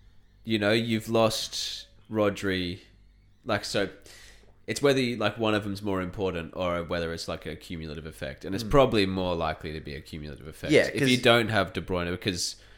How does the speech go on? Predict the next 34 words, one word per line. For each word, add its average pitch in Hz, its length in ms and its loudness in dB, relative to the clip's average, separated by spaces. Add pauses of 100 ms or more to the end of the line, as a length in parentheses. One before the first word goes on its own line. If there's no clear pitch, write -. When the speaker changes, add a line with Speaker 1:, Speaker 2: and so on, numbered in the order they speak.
(160)
Speaker 1:
they 92 320 2
were 92 240 0
less 92 220 0
potent 87 420 -2
going 82 240 -6
forward, 78 440 -6
so - 100 -12
the 71 100 -8
stats - 300 -8
showed. 76 400 -6 (360)
And 82 500 0 (560)
obviously 85 640 -2
they've 78 240 -8
had 80 240 -8
a 78 120 -8
lots 85 340 -8
of, - 120 -14
lots 82 200 -8
of 80 240 -14 (380)
trouble 82 300 -4
replacing 80 580 -4
Rodri. 71 420 -10 (340)
Like, 92 160 2
Speaker 2:
Yeah. 104 220 2
Speaker 1:
Kovacic 107 580 2
looked 87 140 -6
shaky, - 420 -4
shaky, 85 400 -4
probably 85 280 -2
should 80 160 -6
have 78 80 -10
been 78 120 -10
sent 78 300 -8
off. 76 360 -10